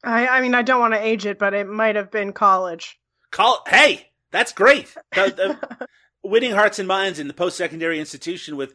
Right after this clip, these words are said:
Speaker 2: Eric Roberts in The Odyssey, which, of course, we're gonna talk about at length on this episode of Eric Roberts is the Fucking Man. Now, Sarah, I should ask, of all those projects that you just listed, a plethora of Eric Roberts-related projects, which is your personal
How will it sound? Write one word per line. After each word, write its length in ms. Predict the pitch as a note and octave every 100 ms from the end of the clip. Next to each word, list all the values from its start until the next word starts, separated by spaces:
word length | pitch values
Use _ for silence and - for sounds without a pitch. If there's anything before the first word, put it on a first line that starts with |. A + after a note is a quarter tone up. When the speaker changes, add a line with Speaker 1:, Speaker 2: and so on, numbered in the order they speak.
| _ -
Speaker 2:
Eric 280 | F3 F3+ E3+
Roberts 360 | F3 E3+ D3
in 240 | D#3+ D3+ B2+ _ _ -
The 140 | C3+
Odyssey, 520 | C#3+ F3 F#3+ - A2
which, 160 | A2+ -
of 140 | C#3+
course, 260 | - F#3 -
we're 80 | D#3
gonna 160 | C#3
talk 220 | A#2 C3 -
about 280 | G#2+ G#2 _ _ _ -
at 160 | C3+ B2
length 240 | C3+ C3+
on 80 | B2
this 180 | A2+ -
episode 380 | G#2+ G2+ A#2+ G#2+
of 80 | A2
Eric 200 | G#2+ -
Roberts 280 | A2 A2
is 60 | -
the 80 | A2+
Fucking 280 | C3 - C3
Man. 140 | C#3+ _ _
Now, 80 | B3+
Sarah, 180 | A#3+ C4+
I 40 |
should 180 | A#3 F4
ask, 260 | B3 F#3+ -
of 100 | D#3
all 140 | F3
those 140 | A#3 D3
projects 540 | - D3 F#3+ C3 G#2+
that 120 | - A2+
you 60 |
just 200 | A#2 B2
listed, 340 | B2 D#3+ - F#2+
a 240 | F#2+ G2 _ _ _
plethora 640 | - F#3+ G3 D3+ A#2+ F#2 A2+
of 140 | A2+
Eric 260 | C#3 B2 -
Roberts-related 640 | B2+ A2+ - A2 G#2 G2+
projects, 360 | D#3+ F#3+ E3 _ _ _
which 300 | C#3+ G#3 F#3+
is 120 | C#3
your 120 | D3
personal 760 | D#3 - B3+ - B2+ F#2 D3+